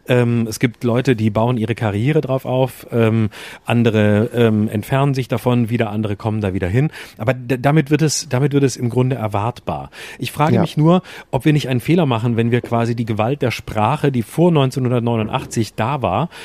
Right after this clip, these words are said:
Speaker 1: ähm, ob, wenn wir die so idealisieren, ob wir da nicht den Fehler machen, dass wir auch Teil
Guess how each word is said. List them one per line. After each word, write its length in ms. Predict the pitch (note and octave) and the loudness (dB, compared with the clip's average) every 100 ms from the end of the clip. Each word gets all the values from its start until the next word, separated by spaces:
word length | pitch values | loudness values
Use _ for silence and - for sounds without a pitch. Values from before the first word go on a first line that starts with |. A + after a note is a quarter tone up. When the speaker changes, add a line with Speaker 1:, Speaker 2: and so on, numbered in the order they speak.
| - - | -18 -4
Speaker 1:
ähm, 260 | B2+ C3 C3 - | 2 2 2 -2
ob, 180 | C3 | -2
wenn 140 | B2 C#3 | 0 2
wir 80 | C#3 | 2
die 120 | D3+ | 2
so 140 | C3+ | 2
idealisieren, 640 | B2+ C#3 C3+ C#3 E3+ F2+ | 0 0 2 2 2 2
ob 120 | E2 G2 | -2 -2
wir 100 | B2 | 2
da 100 | C3+ | 2
nicht 160 | D#3 | 0
den 100 | B2+ | -2
Fehler 240 | - C3+ D3 | -2 -2 0
machen, 300 | D3 D#3 D#3 - - - | 0 0 -4 -8 -16 -4
dass 180 | C3+ - | -2 0
wir 100 | C3+ - | -4 -2
auch 300 | D3+ E3 - - | 0 0 -4 -12
Teil 420 | - A#2+ B2+ C3 | -2 2 4 2